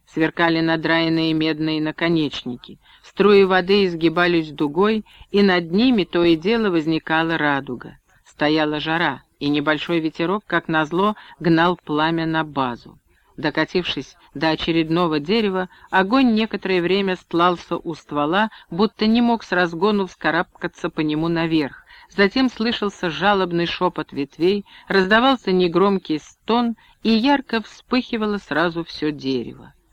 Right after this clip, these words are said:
От огненного факела отлетали ошмётки огня и зажигали другие деревья, а также кусты и мох. Почерневшая и подёрнутая серым пеплом земля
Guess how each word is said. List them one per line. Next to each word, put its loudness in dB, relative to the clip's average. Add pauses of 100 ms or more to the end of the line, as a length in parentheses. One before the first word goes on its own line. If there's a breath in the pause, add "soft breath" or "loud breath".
(160)
От -2
огненного -2
факела -2
отлетали -4
ошмётки -6
огня -4 (240 loud breath)
и 2
зажигали 0
другие 2
деревья, -2
а 0
также -6
кусты -6 (140)
и 0
мох. -6 (400 soft breath)
Почерневшая -2 (200 soft breath)
и 2
подёрнутая 0 (160 soft breath)
серым 0
пеплом -2
земля -2